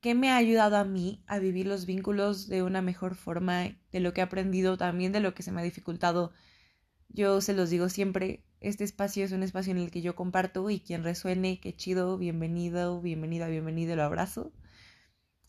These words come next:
Y quien no, también, y está padre. Y pueden tomar lo que les haga sentido.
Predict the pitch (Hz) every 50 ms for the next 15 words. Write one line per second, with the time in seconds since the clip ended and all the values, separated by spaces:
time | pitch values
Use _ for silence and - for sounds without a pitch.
0 | _ _ - - 208 - 220 220 214 214 226 254 277 311 269 233 226 247 302 339
1 | 311 247 208 202 208 208 226 226 - 240 233 226 208 190 180 - - - - -
2 | - - 190 208 214 220 208 208 196 190 190 185 190 202 208 202 - 190 180 175
3 | 170 175 - 190 185 185 202 208 180 170 175 170 - 185 175 180 180 233